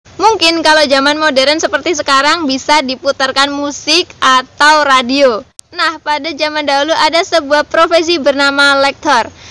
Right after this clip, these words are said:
Lektor ini bertugas membacakan majalah atau berita di tengah-tengah pegawai yang sedang bekerja. Kira-kira kalau kalian hidup di tahun tersebut, apakah kalian bersedia menjadi seorang lektor? Untuk profesi yang kedua adalah penangkap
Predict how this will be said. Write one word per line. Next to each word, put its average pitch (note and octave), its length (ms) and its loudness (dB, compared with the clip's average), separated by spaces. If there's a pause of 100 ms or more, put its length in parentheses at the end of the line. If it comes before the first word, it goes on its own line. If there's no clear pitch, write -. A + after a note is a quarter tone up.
(200)
Lektor F4 400 2
ini F#4 160 -2
bertugas D4 720 -2
membacakan D4 640 0
majalah D4 480 2
atau D4 240 0
berita C4 480 0
di C#4 160 -2
tengah-tengah D4 720 0
pegawai C4+ 480 2
yang C#4 240 0
sedang B3 480 -2
bekerja. A#3+ 480 -2 (300)
Kira-kira F4 500 0
kalau D#4 240 2
kalian D4 400 0
hidup C#4 320 -4
di C4+ 80 -2
tahun C#4 320 2
tersebut, C#4 400 -2
apakah C#4 320 0
kalian C4 400 2
bersedia B3+ 400 -2
menjadi B3 240 0
seorang A#3+ 320 0
lektor? C4+ 400 0 (1900)
Untuk G4+ 240 0
profesi G4 400 0
yang F#4+ 140 0
kedua E4+ 500 2
adalah D4 480 0
penangkap D4+ 640 -2